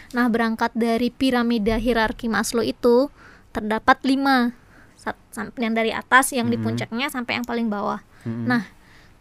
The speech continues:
Speaker 1: yang kita bahas pertama adalah kebutuhan fisiologis yang paling bawah,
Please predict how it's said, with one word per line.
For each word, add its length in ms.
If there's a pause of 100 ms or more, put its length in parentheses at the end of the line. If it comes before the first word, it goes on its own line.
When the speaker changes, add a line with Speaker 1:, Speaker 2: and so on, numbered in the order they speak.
(160)
Speaker 1:
yang 160
kita 260
bahas 380
pertama 560
adalah 320
kebutuhan 560
fisiologis 840
yang 220
paling 240
bawah, 400